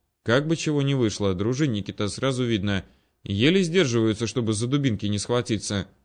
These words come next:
Вон из зевак самые сообразительные уже рассасываться по норам начинают. Идущий нам навстречу невысокий мужчина средних лет, драповое пальто, на худых плечах которого болталось, как старый пиджак на пугале,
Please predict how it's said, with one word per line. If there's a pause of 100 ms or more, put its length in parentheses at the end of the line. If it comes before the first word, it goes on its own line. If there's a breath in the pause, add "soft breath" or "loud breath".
(200)
Вон
из
зевак
самые
сообразительные (300 soft breath)
уже
рассасываться
по
норам
начинают. (1080)
Идущий
нам
навстречу
невысокий
мужчина
средних
лет, (420 soft breath)
драповое
пальто,
на
худых
плечах
которого
болталось,
как
старый
пиджак
на
пугале,